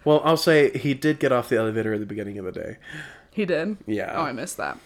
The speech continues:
Speaker 1: Yeah, he was part of the crowd that left.
Speaker 2: Oh, that's right, that's right. Okay, so
Speaker 1: Yeah.
Speaker 2: that's true.
Speaker 1: But at some point he got back on the elevator, and we don't know how, for how long, 'cause he's, he, he got off on her floor.
Speaker 2: Uh-huh.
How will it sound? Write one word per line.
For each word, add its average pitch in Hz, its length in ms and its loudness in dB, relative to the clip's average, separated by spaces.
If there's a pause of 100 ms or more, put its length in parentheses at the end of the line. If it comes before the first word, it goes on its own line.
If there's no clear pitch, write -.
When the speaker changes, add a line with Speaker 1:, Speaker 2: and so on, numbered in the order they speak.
(380)
Speaker 1:
Yeah, 113 200 2
he 123 80 4
was 117 120 2
part 107 140 -2
of 95 60 -8
the 104 60 -10
crowd 92 300 -8
that - 120 -10
left. - 320 -10
Speaker 2:
Oh, 226 300 8
that's 208 180 4
right, 185 140 2
that's 170 160 -2
right. 110 240 -2
Okay, 196 260 -4 (120)
so 214 160 2 (160)
Speaker 1:
Yeah. - 40 -8
Speaker 2:
that's 185 300 2
true. - 160 -10 (380)
Speaker 1:
But 113 280 4 (120)
at 127 220 2
some 135 160 -2
point 113 200 -2
he 117 80 -4
got 107 180 0
back 110 220 2
on 107 100 0
the 110 80 -6
elevator, 107 360 -4
and 123 180 0
we 143 80 6
don't 170 140 8
know 147 100 4
how, 131 200 2
for 131 200 4 (220)
how 127 160 6
long, 117 200 4 (240)
'cause 151 140 6
he's, 233 220 4 (320)
he, 165 200 4 (140)
he 190 80 2
got 190 180 6
off 226 300 4
on 147 120 2
her 131 180 0
floor. 110 520 -2
Speaker 2:
Uh-huh. 202 380 0